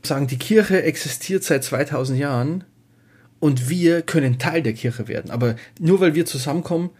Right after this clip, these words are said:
dann sind wir nicht da Kirche plötzlich hier, sondern die Kirche ist schon da und wir werden Teil von ihr. Und das ist doch ein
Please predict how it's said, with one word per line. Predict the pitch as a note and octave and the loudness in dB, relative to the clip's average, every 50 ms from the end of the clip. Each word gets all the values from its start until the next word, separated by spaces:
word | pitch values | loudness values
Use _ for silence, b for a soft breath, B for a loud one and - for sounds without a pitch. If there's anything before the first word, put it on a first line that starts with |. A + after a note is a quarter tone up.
| b | b
dann | b C3+ B2 | b -4 -2
sind | - E3 F3 D#3+ | 0 -2 -2 0
wir | E3+ | 2
nicht | D#3 D3+ C3+ B2+ - | 2 2 0 0 0
da | C#3 B2+ A#2+ A#2+ A#2+ | 0 2 2 2 -2
Kirche | A#2+ - - - G3+ G3 - C#3 | -4 -6 0 0 0 2 2 -2
plötzlich | A#2+ - A#2 A2+ - B2 A#2+ - | 0 0 -2 -2 -2 -4 -6 -6
hier, | - E3 D3+ C#3+ E3 F#3+ G3 | -4 -4 -2 0 0 -2 -2
sondern | - - C3+ C3+ C#3 C#3 C3+ B2+ - - - | -4 -4 -4 -2 -2 -2 -4 -6 -8 -10 -12
die | C#3 | -10
Kirche | B2 - F#3 E3+ D#3 C#3+ | -2 -2 -2 0 0 0
ist | B2 B2 | -2 -2
schon | - - B2 A2+ A2+ | -2 -2 -2 0 0
da | C3 B2 C#3 C#3+ D#3+ B3+ C#4 - b b b b b b b b - | 0 0 0 -2 -2 -4 -4 -8 b b b b b b b b -6
und | D#3+ C3+ B2+ | -4 -4 0
wir | D3+ E3 D3+ D3 | 2 2 2 4
werden | D3+ C#3+ D3 D#3 D#3+ D#3 b b b b b b b _ _ _ - - | 2 2 2 0 -4 -6 b b b b b b b _ _ _ -14 -10
Teil | - - - C3+ C3+ | -4 -2 0 0 0
von | B2+ - B2 G2+ - | 0 -2 -4 -4 -4
ihr. | - F#2+ E2 - - _ _ _ _ _ - | -6 -10 -12 -12 -16 _ _ _ _ _ -6
Und | C#3+ C#3 B2 D#3 | -4 -2 0 0
das | D#3+ D#3+ - - | 0 0 -2 -6
ist | - - F3+ D#3+ - - - | -8 -6 -6 -4 -4 -2 0
doch | - E3 E3 - | 0 -2 0 -2
ein | F#3+ E3+ | -4 -4